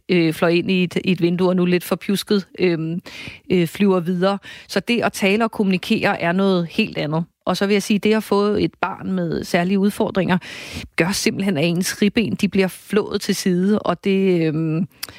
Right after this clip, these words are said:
gør dit hjerte både, øh, meget sårbart, men også ekstremt fintfølende. Og så har jeg, øh, prøvet at kigge på min bog. Øhm, men der er jo no-, nogle bøger, hvor det kan ende med at blive lidt, øh, klichéfyldt, hvor man siger,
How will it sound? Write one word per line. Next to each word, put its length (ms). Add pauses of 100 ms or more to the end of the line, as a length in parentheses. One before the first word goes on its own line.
(160)
gør 180
dit 180
hjerte 360
både, 640
øh, 300
meget 360
sårbart, 600
men 300
også 480 (140)
ekstremt 500
fintfølende. 720 (640)
Og 160
så 160
har 160
jeg, 360
øh, 140
prøvet 260
at 80
kigge 200
på 100
min 180
bog. 380
Øhm, 220 (380)
men 180 (440)
der 60
er 100
jo 120
no-, 400
nogle 260
bøger, 240
hvor 120
det 100
kan 160
ende 260
med 160
at 200
blive 280
lidt, 300
øh, 200 (580)
klichéfyldt, 560
hvor 120
man 140
siger, 160